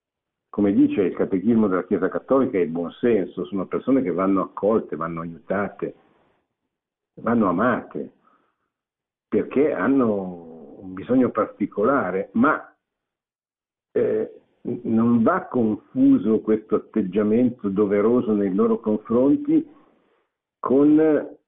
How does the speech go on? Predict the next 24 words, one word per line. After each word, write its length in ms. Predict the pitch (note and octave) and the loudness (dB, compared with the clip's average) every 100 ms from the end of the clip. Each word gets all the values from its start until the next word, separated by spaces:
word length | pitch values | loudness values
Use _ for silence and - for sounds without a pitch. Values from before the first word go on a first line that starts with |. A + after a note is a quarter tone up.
| _ _ _ _ _ _ _ _ | _ _ _ _ _ _ _ _
il 180 | - - | -8 -4
tentativo 760 | A#2+ G#2+ - G2+ C#3+ - F2+ F#2 | -2 0 0 -2 2 2 2 -2
di 220 | G#2 A#2 | 2 2
eliminare 540 | G2+ G#2+ A2+ C3 A2+ | 2 0 2 2 2
il 80 | G#2 | 0
problema 440 | - D3+ B2 C#3 | 0 2 2 2
dicendo 360 | D#3+ C#3 G#2+ B2 | 2 0 0 0
che 100 | C3+ | 0
non 120 | G2 | -2
c'è 140 | - G2 | -4 -6
differenza. 580 | G#2+ E2 D#2+ F#2 D#2 _ _ _ _ _ _ _ _ _ _ _ _ | -4 -4 -2 -2 -6 _ _ _ _ _ _ _ _ _ _ _ _
Eh 160 | A#2 E2+ | -4 -2
no, 380 | F#2+ G2+ - - _ | -2 -4 -6 -14 _
perché 340 | - - F#2+ | -14 -8 -8
è 60 | G2 | -6
proprio 580 | - A#2+ A2+ G2+ F#2+ - | -4 -4 -2 -2 -2 -6
questo, 580 | - F2 - - E2+ E2+ - _ | -6 -6 -6 -6 -6 -8 -18 _
questa 300 | - A#2 - | -6 -6 -2
i-, 840 | G#2+ A2+ - - - - - - - | -2 -2 -6 -20 -20 -20 -18 -18 -8
condizione 600 | A#2 A#2 A2 A2+ D3 D#3 | 0 2 0 0 2 4
indeterminata 1040 | B2 A#2 A2 - A2 A2 A2 B2+ D#3+ - | 4 2 0 0 0 2 2 2 -2 -2
è 40 | G2+ | -2
il 60 | |
motivo, 800 | G2 F#2+ F#2 G#2+ G#2 G2 F#2+ - | 0 -2 -2 -2 0 0 -2 -6